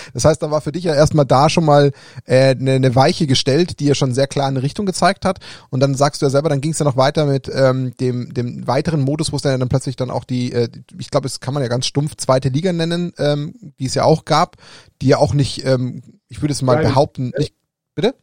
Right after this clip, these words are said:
Speaker 2: Die Rivals League
Speaker 1: Ja, ja,
Speaker 2: meinst
Speaker 1: genau.
Speaker 2: du?
Speaker 1: Also ich, ich habe jetzt zweite Liga dazu, aber Rivals, genau, die ja auch nicht ganz unlukrativ zu sein scheint, aber da kenne ich jetzt keine genaueren Details, aber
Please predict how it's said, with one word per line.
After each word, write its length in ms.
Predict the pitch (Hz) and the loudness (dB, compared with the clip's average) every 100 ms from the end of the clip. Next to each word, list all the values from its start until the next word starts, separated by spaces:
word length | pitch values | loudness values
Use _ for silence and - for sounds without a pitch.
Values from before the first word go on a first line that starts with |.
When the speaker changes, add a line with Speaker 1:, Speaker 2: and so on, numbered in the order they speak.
| _ _ _ _ _ _ | _ _ _ _ _ _
Speaker 2:
Die 100 | 139 | -2
Rivals 380 | 139 156 139 131 | 0 0 -2 2
League 60 | 156 | 4
Speaker 1:
Ja, 60 | |
ja, 40 | 196 | 4
Speaker 2:
meinst 40 | 160 | 2
Speaker 1:
genau. 80 | 151 | -2
Speaker 2:
du? 40 | - | -2
Speaker 1:
Also 120 | 135 | -4
ich, 60 | 143 | -6
ich 220 | 127 - | -6 -2
habe 120 | 123 | -2
jetzt 100 | - | 0
zweite 180 | 120 113 | 0 2
Liga 180 | 123 139 | 2 2
dazu, 220 | 123 127 | 0 -2
aber 140 | 135 117 | -2 2
Rivals, 340 | 117 143 - | 2 2 -2
genau, 220 | 120 123 - - - | -4 -4 -6 -16 -6
die 60 | 123 | 2
ja 80 | 131 | 4
auch 160 | 135 | 4
nicht 160 | 151 - | 0 0
ganz 420 | 135 139 - - - _ _ | 0 0 -2 -8 -12 _ _
unlukrativ 720 | 160 190 220 - 214 - 208 - | -2 -2 -2 -2 -2 0 -4 -2
zu 120 | 175 | 0
sein 260 | 170 175 | 2 2
scheint, 360 | 185 165 175 190 | 0 0 0 -2
aber 100 | 143 | -2
da 80 | 135 | -2
kenne 160 | 160 | -2
ich 60 | 156 | -2
jetzt 160 | 147 - | -4 -2
keine 200 | 143 131 | -2 -2
genaueren 380 | 120 131 180 | 0 2 2
Details, 400 | 175 - 160 175 | 0 0 -2 0
aber 220 | 131 127 | 2 2